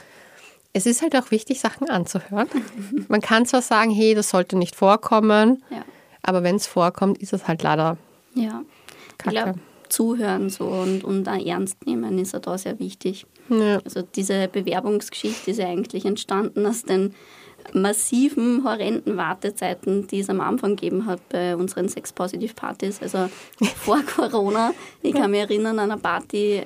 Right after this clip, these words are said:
Speaker 2: im November,
Speaker 1: Mhm.
Speaker 2: eben im größten Club halt von Wien. Die Leute sind fünf Stunden vor der Tür gestanden, ohne Einlassgarantie.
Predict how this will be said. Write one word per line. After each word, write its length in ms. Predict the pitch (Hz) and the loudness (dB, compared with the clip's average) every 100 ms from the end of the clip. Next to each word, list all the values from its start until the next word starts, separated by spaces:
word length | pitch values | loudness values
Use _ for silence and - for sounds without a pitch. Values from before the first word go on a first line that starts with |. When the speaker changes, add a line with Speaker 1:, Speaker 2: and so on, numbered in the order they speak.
| - | -2
Speaker 2:
im 200 | 202 202 | 0 0
November, 580 | 202 180 180 190 214 | 0 0 0 0 -2
Speaker 1:
Mhm. 420 | 220 247 208 233 240 | 2 4 6 4 2
Speaker 2:
eben 340 | - 185 190 | -2 -2 0
im 140 | 185 190 | 0 -2
größten 340 | 190 185 202 | -2 -4 -4
Club 260 | 196 - - | -4 -6 -6
halt 140 | 190 | -6
von 220 | - 196 | -2 -2
Wien. 280 | 196 214 233 - - - - | 0 -2 -2 -6 -20 -20 -4
Die 60 | 196 | 0
Leute 340 | 185 180 202 | 2 0 -2
sind 240 | - 196 202 | -2 0 -2
fünf 360 | - 247 - | -2 0 0
Stunden 500 | - 214 226 302 202 | -2 -2 -2 0 -2
vor 160 | - - | -2 -2
der 140 | 208 | -2
Tür 180 | 220 208 | 0 -2
gestanden, 640 | 202 - 226 311 - 208 190 | -2 -4 -2 -4 -2 -2 0
ohne 300 | 190 202 220 | 0 0 -2
Einlassgarantie. 1000 | 180 190 208 - 202 185 247 - 196 | -4 -2 -4 -6 -8 -6 -6 -4 -4